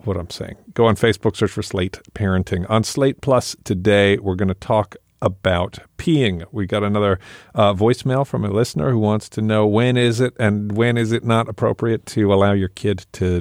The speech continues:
to urinate, uh, in the public sphere. Uh, we're gonna get into that, uh, right after this show. So, uh,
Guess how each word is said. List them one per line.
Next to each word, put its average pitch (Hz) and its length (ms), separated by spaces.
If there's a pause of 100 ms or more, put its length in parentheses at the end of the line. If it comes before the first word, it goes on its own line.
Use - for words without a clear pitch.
(140)
to 87 240 (100)
urinate, 92 640
uh, 90 320
in 90 180
the 90 60
public 101 320
sphere. 156 360 (480)
Uh, 101 600
we're 113 240
gonna 110 260
get 107 200
into 104 240
that, 95 440 (140)
uh, 90 380
right 98 200
after 95 240
this 90 120
show. 123 480
So, 95 440
uh, 92 240